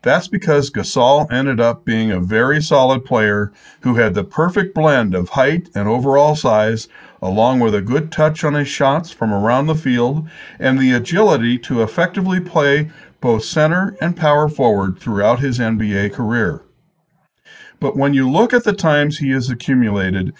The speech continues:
and will likely continue to do so in Chicago for the next few seasons,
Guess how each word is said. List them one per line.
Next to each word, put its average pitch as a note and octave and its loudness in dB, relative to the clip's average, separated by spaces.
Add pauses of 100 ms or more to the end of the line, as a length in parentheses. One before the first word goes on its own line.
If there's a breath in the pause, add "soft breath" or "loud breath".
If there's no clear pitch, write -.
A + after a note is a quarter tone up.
(220 loud breath)
and A2 -2
will G2+ -2
likely C#3+ 0
continue D#3 -2
to C#3+ -4
do D3+ -2
so B2 0
in A2+ -2
Chicago B2 0
for G#2+ -6
the G2+ -2
next B2+ -4
few C3+ -2
seasons, A2+ -4